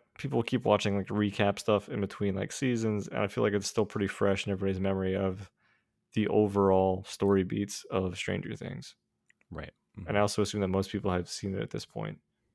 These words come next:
Speaker 1: or at least familiar with the, the concept.
Speaker 2: Mm-hmm. Yeah.
Speaker 1: D and D,
Speaker 2: Harder
Speaker 1: the show.
Speaker 2: <laughs> There, oh my gosh.
Speaker 1: Literally,
Speaker 2: Uh, <laughs>
Speaker 1: literally, uh, D and D three point five, um,
Speaker 2: Uh-huh.
Speaker 1: or even just f-, fifth edition itself, um,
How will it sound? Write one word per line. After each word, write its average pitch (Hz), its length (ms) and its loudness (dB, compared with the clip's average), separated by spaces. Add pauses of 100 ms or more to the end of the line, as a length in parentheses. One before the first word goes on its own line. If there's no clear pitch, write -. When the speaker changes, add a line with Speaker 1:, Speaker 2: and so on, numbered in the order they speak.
(140)
Speaker 1:
or 110 80 -2
at 98 60 0
least 98 200 0
familiar 95 520 -2
with 104 200 -6
the, 113 260 -4
the - 80 -16
concept. 107 520 -8 (580)
Speaker 2:
Mm-hmm. 71 220 -14 (360)
Yeah. 117 180 -14 (1200)
Speaker 1:
D 151 240 4
and 143 140 6
D, 127 260 4
Speaker 2:
Harder 135 120 -4
Speaker 1:
the 113 120 2
show. - 460 0 (840)
Speaker 2:
<laughs> 101 180 -10 (200)
There, 113 160 2 (280)
oh 80 80 -10
my 76 160 -14
gosh. 85 400 -10
Speaker 1:
Literally, 143 520 6
Speaker 2:
Uh, - 80 -2 (120)
<laughs> 135 140 2
Speaker 1:
literally, 151 500 8
uh, 117 200 10
D 120 180 4
and 120 100 6
D 123 120 6
three 127 180 4
point 127 220 4
five, 131 520 2 (120)
um, 101 320 0
Speaker 2:
Uh-huh. 92 180 -2
Speaker 1:
or 139 140 6
even 180 180 4
just 151 180 0
f-, - 240 -8
fifth 147 200 6
edition 110 260 4
itself, 101 460 2
um, 95 340 -2